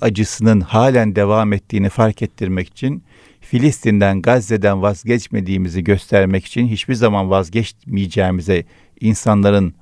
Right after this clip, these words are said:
anlaması için, e, o katliamı yapanların anlaması için kararlı, dik, sabatkar ve devamlı bir gayretin içerisinde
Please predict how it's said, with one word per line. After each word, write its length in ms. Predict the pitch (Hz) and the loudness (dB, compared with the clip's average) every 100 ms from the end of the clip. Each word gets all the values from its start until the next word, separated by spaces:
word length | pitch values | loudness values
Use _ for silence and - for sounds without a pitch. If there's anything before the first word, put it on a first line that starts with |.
| - | -10
anlaması 520 | - 107 104 101 - | -2 2 2 2 0
için, 440 | 117 - 110 110 170 _ _ _ _ _ - | -2 -2 -2 -4 -6 _ _ _ _ _ -2
e, 160 | 104 | 0
o 120 | - | 0
katliamı 540 | 104 120 - 107 98 101 | 0 -2 0 0 2 2
yapanların 440 | 98 - 98 95 | 0 0 0 0
anlaması 520 | 95 104 104 98 - 101 | 0 0 2 0 0 -4
için 380 | - 131 156 - _ _ - | -2 0 -2 -6 _ _ -2
kararlı, 840 | 107 104 98 95 98 139 151 113 | 2 4 2 0 -2 -2 -4 -4
dik, 260 | 98 127 - | -4 -4 -6
sabatkar 720 | - 98 127 - - 123 139 | -6 -2 -2 -2 -2 0 0
ve 140 | 98 85 | -2 0
devamlı 420 | 95 95 104 110 | 0 0 -2 -2
bir 120 | 98 | -2
gayretin 460 | - 92 87 85 101 | 0 0 -2 -4 -6
içerisinde 680 | - 87 80 - 95 127 | -2 -4 -2 -2 2 0